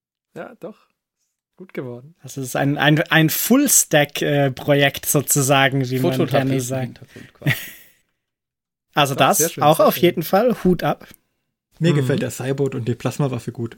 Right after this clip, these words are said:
Speaker 4: Einfach
Speaker 2: Ja.
Speaker 4: nur, weil ich auch Plasmawaffen mag.
Speaker 1: Und Cyborgs.
Speaker 2: Und an
Speaker 4: Und
Speaker 2: der
Speaker 4: Cyborgs.
Speaker 2: Standarte, die da dabei ist, sieht man auch, äh,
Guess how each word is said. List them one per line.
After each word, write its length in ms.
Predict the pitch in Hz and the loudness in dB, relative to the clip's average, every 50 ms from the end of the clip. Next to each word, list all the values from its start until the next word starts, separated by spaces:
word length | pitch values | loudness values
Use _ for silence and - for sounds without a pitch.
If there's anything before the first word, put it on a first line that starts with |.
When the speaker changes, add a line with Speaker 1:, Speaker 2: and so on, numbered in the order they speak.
| _ _ | _ _
Speaker 4:
Einfach 220 | _ 143 127 147 143 | _ -4 -2 -2 0
Speaker 2:
Ja. 40 | 151 | 0
Speaker 4:
nur, 140 | 147 135 123 | -2 -2 -4
weil 100 | 123 120 | -6 -8
ich 80 | - | -8
auch 100 | 117 113 - | -10 -10 -6
Plasmawaffen 600 | - 147 143 - - 156 139 143 143 135 147 139 | -6 -6 -4 -2 -2 -2 -2 -2 -4 -4 -4 -6
mag. 280 | 135 131 135 135 - _ _ _ _ _ _ _ _ _ _ _ _ _ _ _ _ _ _ _ _ _ | -6 -6 -10 -12 -14 _ _ _ _ _ _ _ _ _ _ _ _ _ _ _ _ _ _ _ _ _
Speaker 1:
Und 160 | - 147 147 135 | -2 -2 -2 2
Cyborgs. 520 | - 127 120 117 123 131 - - - _ _ - - _ | 2 2 2 2 0 -6 -8 -10 -18 _ _ -20 -20 _
Speaker 2:
Und 180 | - 175 190 196 | 2 4 4 6
an 120 | 196 190 | 4 4
Speaker 4:
Und 40 | 185 | 6
Speaker 2:
der 120 | 190 185 175 | 4 4 4
Speaker 4:
Cyborgs. 60 | - | 4
Speaker 2:
Standarte, 600 | 226 180 165 165 151 156 143 143 160 151 233 220 | 2 2 2 2 2 2 2 2 2 2 0 0
die 140 | 202 220 202 | 0 2 2
da 140 | 220 208 202 | 2 4 4
dabei 340 | 208 196 190 196 190 190 202 | 2 2 4 4 4 4 4
ist, 160 | 196 - - | 2 2 0
sieht 180 | - 208 202 - | 0 -2 0 2
man 160 | 190 185 190 | 2 2 2
auch, 340 | 180 165 160 180 185 - - | 2 2 2 2 2 0 -2
äh, 480 | 165 151 151 156 156 160 160 160 165 | 0 2 2 4 2 2 2 0 0